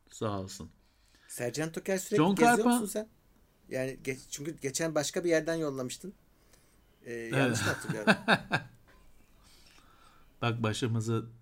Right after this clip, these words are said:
Speaker 1: des-, derde sokma sakın Sercan, öyle.
Speaker 2: Yok ya, elli liraymış. <laughs>
Speaker 1: Sağ olsun.
Speaker 2: Beş yüz
Speaker 1: Yok,
Speaker 2: Arjantin
Speaker 1: hani
Speaker 2: pezosu.
Speaker 1: olsun.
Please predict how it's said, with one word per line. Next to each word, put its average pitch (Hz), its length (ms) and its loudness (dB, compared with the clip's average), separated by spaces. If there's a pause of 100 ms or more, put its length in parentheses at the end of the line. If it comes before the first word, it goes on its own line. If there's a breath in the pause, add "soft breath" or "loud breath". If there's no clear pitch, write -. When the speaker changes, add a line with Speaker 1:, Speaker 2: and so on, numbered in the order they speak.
(100)
Speaker 1:
des-, 110 500 -6
derde 107 320 0
sokma 107 400 -2
sakın 90 340 -6
Sercan, 92 440 -8
öyle. 85 160 -6
Speaker 2:
Yok 175 160 -2
ya, 131 120 2
elli 127 200 -2
liraymış. 110 400 -2 (760)
<laughs> - 800 -14
Speaker 1:
Sağ 104 320 -2
olsun. 117 160 -2
Speaker 2:
Beş 120 140 -4
yüz 117 160 -8
Speaker 1:
Yok, 107 100 0
Speaker 2:
Arjantin 98 280 -2
Speaker 1:
hani 92 140 -6
Speaker 2:
pezosu. 101 220 -4
Speaker 1:
olsun. 98 240 -8